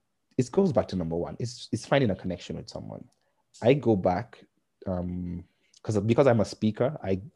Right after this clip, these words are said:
do direct sales with, with people. I take their contacts. In my newsletters, I write back to people and say, "Can you tell me two, three thing, two or three things that stood out for you in the book?" And I give them a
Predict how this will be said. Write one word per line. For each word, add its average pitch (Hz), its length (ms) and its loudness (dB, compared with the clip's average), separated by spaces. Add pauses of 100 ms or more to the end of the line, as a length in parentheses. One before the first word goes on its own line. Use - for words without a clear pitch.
do 107 100 2
direct 92 420 -2
sales 104 500 -2
with, - 200 -6
with - 180 -8
people. 101 320 -2
I 90 80 -2
take - 320 -8
their 95 100 -2
contacts. - 640 -10 (360)
In 95 100 -6
my 90 120 -4
newsletters, 101 800 2
I 95 100 -2
write 104 300 0
back 90 220 -8
to 92 80 -4
people 90 280 -6
and 87 100 -6
say, 90 200 -4
"Can 123 180 -2
you 131 80 2
tell 123 160 2
me 101 140 0
two, 123 280 -2
three 104 220 0
thing, 92 420 -4
two 143 120 -2
or 123 220 6
three 107 160 0
things 92 280 -2
that - 240 -6
stood 110 260 -2
out - 220 -2
for 92 100 -6
you 85 200 -6
in 85 120 -10
the 82 60 -10
book?" 80 340 -14 (460)
And 95 140 -4
I 92 60 0
give 95 180 0
them 95 160 2
a 85 80 -4